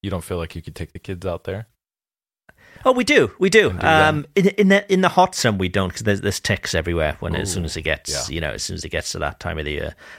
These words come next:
Speaker 2: Uh, but, like, this time of the year now is, is, is great for it, actually.
Speaker 1: Mm.
Speaker 2: Um, but, um, yeah, it's perfectly safe. It's, yeah, and, um, yeah, it's just time. We just haven't really had the time to spend that much time there this year.
Speaker 1: I gotcha.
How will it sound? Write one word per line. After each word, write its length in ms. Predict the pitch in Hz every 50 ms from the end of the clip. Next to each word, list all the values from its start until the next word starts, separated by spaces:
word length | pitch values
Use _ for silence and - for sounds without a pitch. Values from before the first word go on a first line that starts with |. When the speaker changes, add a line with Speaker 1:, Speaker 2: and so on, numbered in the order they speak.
| - -
Speaker 2:
Uh, 80 | -
but, 120 | 143 156 170
like, 100 | 180 190
this 160 | 196 196 -
time 160 | - 180 147
of 40 | 127
the 60 | 120
year 140 | 113 110 107
now 240 | 107 107 120 131 151 -
is, 240 | - 143 117 - -
is, 340 | - - 127 107 104 123 -
is 220 | - - 117 -
great 260 | - - 131 151 165
for 140 | - - 82
it, 80 | 65 62
actually. 420 | - - - - 104 120 123 - _ _ -
Speaker 1:
Mm. 40 | 110
Speaker 2:
Um, 380 | 113 113 110 110 110 113 110 - - _ _ _ _ _ _ _ _ _ _ -
but, 220 | - - - -
um, 200 | 151 147 139 160
yeah, 140 | 175 190 214
it's 140 | - - -
perfectly 300 | - 262 247 165 107 92
safe. 340 | - - 107 104 117 - -
It's, 440 | 143 - - - - - - - 370
yeah, 300 | 277 170 139 113 95 92 - - - -
and, 340 | - 135 117 110 110 110 120
um, 380 | 117 113 110 107 107 110 110 - _ _ _ _ _ _ _ _ _ _ _ _ _ _ - -
yeah, 240 | 156 160 160 151 -
it's 140 | - 165 -
just 180 | - 127 - -
time. 300 | 127 127 123 113 110 117 113
We 80 | 113
just 340 | 113 - - - - _ -
haven't 300 | 101 95 95 98 80 -
really 180 | 85 90 85 87
had 240 | 85 85 87 - _ _ - - - - - _
the 80 | - -
time 320 | - - 107 98 98 95
to 60 | - -
spend 240 | - - 87 85
that 80 | 85 90
much 160 | 92 95 - -
time 220 | - 98 95 87
there 100 | 87 87
this 180 | - - - -
year. 120 | 92 92
Speaker 1:
I 60 | 87 82
gotcha. 380 | 78 76 73 - - 82 -